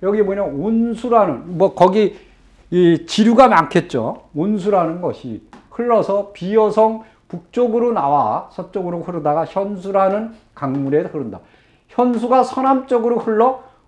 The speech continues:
고죽성을 지나는데 고죽국. 서쪽으로 흘러서 유수, 즉 나나로 들어간다. 그러니까 나나의 지류를 설명하는 거예요. 그러니까 나나 옆에 있다는 얘기죠.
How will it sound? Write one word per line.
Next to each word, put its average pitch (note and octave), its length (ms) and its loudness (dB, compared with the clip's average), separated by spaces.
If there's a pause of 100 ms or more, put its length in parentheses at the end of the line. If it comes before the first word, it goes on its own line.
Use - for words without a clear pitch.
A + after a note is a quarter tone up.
(120)
고죽성을 C4+ 1120 4
지나는데 G#3 880 2 (120)
고죽국. C3 460 -6 (720)
서쪽으로 B3+ 760 2
흘러서 G#3 600 2
유수, F#3+ 520 -4
즉 - 300 -6
나나로 D#3 720 4
들어간다. A#2 420 -4
그러니까 - 140 2
나나의 A3+ 500 6
지류를 A3 420 0
설명하는 C#3+ 480 -4
거예요. E2+ 160 -16 (580)
그러니까 B3+ 220 4
나나 A#3 280 8
옆에 G#3 240 6
있다는 D#3 420 0
얘기죠. F2+ 320 -8